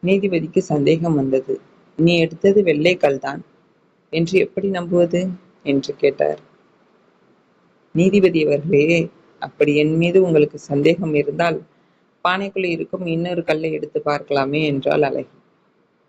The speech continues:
அதன்படி பானைக்குள் இருந்த கல் எடுக்கப்பட்டது.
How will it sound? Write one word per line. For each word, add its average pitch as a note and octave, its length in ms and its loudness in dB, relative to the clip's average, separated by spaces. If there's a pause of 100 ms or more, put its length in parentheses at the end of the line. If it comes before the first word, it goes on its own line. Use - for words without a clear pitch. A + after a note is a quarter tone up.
(1040)
அதன்படி E3+ 580 0
பானைக்குள் E3+ 460 -2
இருந்த D3+ 300 0
கல் D3+ 220 2
எடுக்கப்பட்டது. C#3+ 800 -2